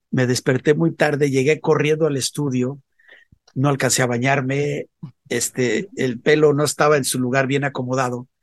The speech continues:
Yo decía, "¿Qué hago? Me voy a peinar para atrás poniéndome gel". Entonces me puse gel, todo el pelo, lo eché todo para atrás. Y aunque no traía cola de caballo, me decía, "¿Y ese look?".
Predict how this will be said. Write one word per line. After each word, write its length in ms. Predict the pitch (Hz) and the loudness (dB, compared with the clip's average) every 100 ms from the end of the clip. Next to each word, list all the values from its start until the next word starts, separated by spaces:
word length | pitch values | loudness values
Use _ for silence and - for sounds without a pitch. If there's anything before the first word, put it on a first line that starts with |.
| - _ | -20 _
Yo 80 | 143 | -2
decía, 280 | 131 147 135 | 0 -2 -2
"¿Qué 140 | 139 | -4
hago? 340 | 123 117 101 - _ _ _ _ _ _ _ _ - | -4 -6 -10 -20 _ _ _ _ _ _ _ _ -4
Me 100 | 135 | -2
voy 180 | 123 127 | 0 -2
a 100 | 123 | -2
peinar 400 | 127 127 127 - _ - | -2 -2 -4 -6 _ -4
para 200 | 135 143 | -2 -2
atrás 400 | 151 151 - - _ _ | -2 -2 -2 -6 _ _
poniéndome 440 | 131 135 135 127 | -4 -2 -2 -4
gel". 300 | 117 120 87 _ _ - | -2 -2 -4 _ _ -14
Entonces 280 | 123 131 131 | -8 -4 -4
me 80 | 135 | -2
puse 280 | 165 202 | 0 0
gel, 260 | 180 185 170 | 0 -2 0
todo 180 | 180 170 | 0 0
el 80 | 165 | 2
pelo, 220 | 151 175 | 0 2
lo 80 | 139 | 0
eché 160 | 160 | 0
todo 160 | 156 143 | 0 0
para 200 | 147 131 | -2 -4
atrás. 380 | 143 131 - _ _ _ _ _ _ _ _ _ | -4 -4 -6 _ _ _ _ _ _ _ _ _
Y 220 | 120 123 127 | -2 0 0
aunque 200 | 120 131 | 0 0
no 80 | 147 | 2
traía 260 | 156 156 | 2 2
cola 180 | 160 156 | 2 2
de 100 | 143 | 2
caballo, 300 | 143 143 147 | 0 0 0
me 80 | 139 | -2
decía, 160 | 135 139 | -4 -4
"¿Y 120 | 131 | 0
ese 180 | 170 185 | 2 2
look?". 260 | 185 202 | 2 -2